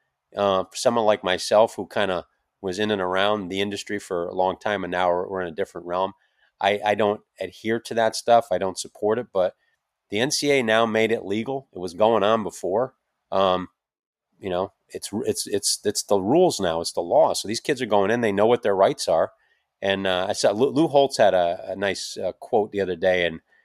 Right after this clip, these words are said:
I'm gonna ruin, I'm gonna mess it up, but it was something about chronicling the, the kids of our generation as opposed to the kids now. Uh, we knew what our obligations were, knew what we were supposed to do, where kids now know what their rights and what they deserve, so-, something to that effect.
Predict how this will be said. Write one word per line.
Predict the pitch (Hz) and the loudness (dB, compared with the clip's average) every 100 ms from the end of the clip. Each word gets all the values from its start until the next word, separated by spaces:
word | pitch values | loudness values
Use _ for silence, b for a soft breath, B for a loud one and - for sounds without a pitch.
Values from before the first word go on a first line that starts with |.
| _ - | _ -6
I'm | 98 | 0
gonna | 117 101 | 2 2
ruin, | 87 101 104 | 2 2 2
I'm | 101 | 0
gonna | 107 85 | -2 0
mess | 90 87 - | -2 -4 -2
it | |
up, | 87 - | 0 0
but | 98 | -2
it | |
was | 98 | 0
something | 139 135 113 | 0 0 2
about | 101 98 - _ _ | 4 4 -2 _ _
chronicling | - 123 110 - 104 95 | -4 0 0 0 -2 0
the, | 95 85 - _ _ | -2 -4 -8 _ _
the | - | -4
kids | - 110 | -2 0
of | 101 | 4
our | 101 113 | 4 4
generation | 104 104 92 92 92 98 | 2 0 2 0 0 -6
as | 87 | -6
opposed | - 98 - | -4 -4 -6
to | |
the | 82 | -14
kids | - 98 78 | -8 -8 -6
now. | 90 92 87 82 _ _ _ - | -2 0 0 -4 _ _ _ -6
Uh, | 92 90 | -2 0
we | 110 | 0
knew | 107 110 | 0 2
what | 104 98 | 4 4
our | 95 | 6
obligations | 95 90 85 98 98 95 87 | 4 2 -2 -2 -4 -8 -6
were, | 95 92 | -4 -2
knew | 92 | -4
what | 92 | -4
we | |
were | 87 | -6
supposed | - 90 - | -4 -6 -4
to | 98 | -6
do, | 85 | -6
where | 85 | -6
kids | - 82 | -6 -4
now | 90 90 | -2 0
know | 87 90 | 0 0
what | 87 | 0
their | - 85 | 0 2
rights | 87 87 - | 4 2 0
and | 82 85 | -8 -8
what | - | -6
they | 85 | -8
deserve, | 78 87 85 78 | -6 -6 -4 -6
so-, | - - - | -10 -14 -8
something | - 98 90 | -6 -4 -6
to | 85 | -4
that | 82 78 | -4 -4
effect. | - 82 | -8 -16